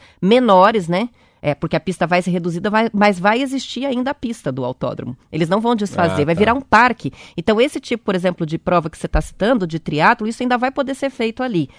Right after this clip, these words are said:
Speaker 1: A ideia não, é não desconstruir totalmente, é manter a estrutura do,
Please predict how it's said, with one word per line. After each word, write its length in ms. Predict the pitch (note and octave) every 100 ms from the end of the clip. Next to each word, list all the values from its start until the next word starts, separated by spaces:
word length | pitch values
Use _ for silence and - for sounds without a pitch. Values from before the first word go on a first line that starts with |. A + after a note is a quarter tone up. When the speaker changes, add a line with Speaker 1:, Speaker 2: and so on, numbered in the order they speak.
| -
Speaker 1:
A 120 | D#3+
ideia 260 | E3+ F#3+ A#3
não, 140 | B3+ A3
é 140 | F#3+
não 240 | G3+ B3+
desconstruir 600 | D4 C4+ B3+ B3 - A#3+ C#4+
totalmente, 760 | A#3+ - G3 F3 E3+ G#3+ G#3+
é 20 |
manter 520 | F3+ F#3 - F#3+ B3 - _ -
a 100 | D#3+
estrutura 560 | - F3+ E3+ F#3+ F3
do, 280 | D3+ D#3 C#3+